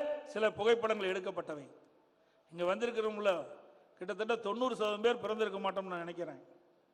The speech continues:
அந்த காலத்தில் எடுக்கப்பட்ட புகைப்படங்கள் எல்லாம் இன்றைக்கு காட்சிப்படுத்தப்பட்டது. அதையெல்லாம் பார்க்கின்ற பொழுது, நம்முடைய தலைவர்கள்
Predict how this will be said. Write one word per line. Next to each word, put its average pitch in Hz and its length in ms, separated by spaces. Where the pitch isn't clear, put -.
அந்த 220 280
காலத்தில் 254 460
எடுக்கப்பட்ட 214 540
புகைப்படங்கள் 190 520
எல்லாம் 190 480
இன்றைக்கு 180 720
காட்சிப்படுத்தப்பட்டது. 180 1000
அதையெல்லாம் 190 400
பார்க்கின்ற 202 360
பொழுது, 196 520
நம்முடைய 175 340
தலைவர்கள் 240 840